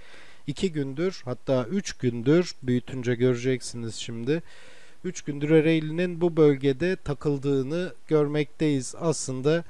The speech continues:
şu yükselişin devam formasyonu olan filamayı da yaptı, ancak kanal maalesef bir direnç teşkil ediyor, gayet normal. Otuz dört gündür en son yükseliş bölgesi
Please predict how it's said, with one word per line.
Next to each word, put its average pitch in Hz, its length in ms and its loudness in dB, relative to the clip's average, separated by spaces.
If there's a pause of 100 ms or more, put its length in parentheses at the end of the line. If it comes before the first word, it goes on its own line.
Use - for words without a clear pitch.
(360)
şu - 200 -6
yükselişin 151 800 -4
devam 147 300 2
formasyonu 147 760 0
olan 139 360 2
filamayı 143 500 -2
da 131 100 2
yaptı, 160 600 0
ancak 147 420 0 (280)
kanal 139 440 0 (200)
maalesef 147 720 2 (260)
bir 160 260 2
direnç 165 380 6
teşkil 151 440 2
ediyor, 165 360 8
gayet 147 440 6
normal. 160 340 6 (920)
Otuz 170 380 2
dört 208 260 8
gündür 190 480 4 (120)
en 214 260 4
son 190 640 0 (100)
yükseliş 147 680 -2 (640)
bölgesi 160 680 4